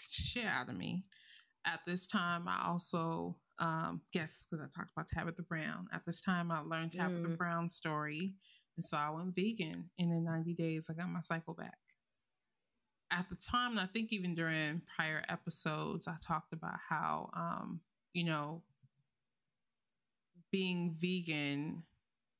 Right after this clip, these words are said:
Speaker 1: helped clear up a lot of symptoms that I didn't realize I was experiencing, um,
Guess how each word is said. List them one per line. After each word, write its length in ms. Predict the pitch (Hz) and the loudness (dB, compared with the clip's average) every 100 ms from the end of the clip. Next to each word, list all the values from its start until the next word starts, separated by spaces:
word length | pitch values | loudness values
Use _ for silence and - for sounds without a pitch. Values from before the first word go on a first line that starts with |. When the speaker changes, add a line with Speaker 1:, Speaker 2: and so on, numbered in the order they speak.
| _ _ - | _ _ -2
Speaker 1:
helped 320 | 196 185 - | 0 0 -2
clear 240 | 185 165 | 0 2
up 80 | 156 | 0
a 80 | - | -2
lot 400 | 165 165 165 170 | 0 2 2 2
of 80 | 165 | 0
symptoms 600 | - 170 165 170 - - | -2 -2 -4 -4 -2 0
that 120 | - | 0
I 120 | - 165 | 0 0
didn't 140 | 170 | 0
realize 340 | 165 170 170 - | 0 2 2 0
I 140 | 165 | 0
was 140 | 165 | 0
experiencing, 1120 | 170 - - 175 202 180 156 - - 151 156 - _ _ - _ _ _ | -2 -4 -2 0 2 2 0 -2 -2 -2 -4 -6 _ _ -20 _ _ _
um, 580 | 170 165 160 156 156 | 2 4 2 2 -2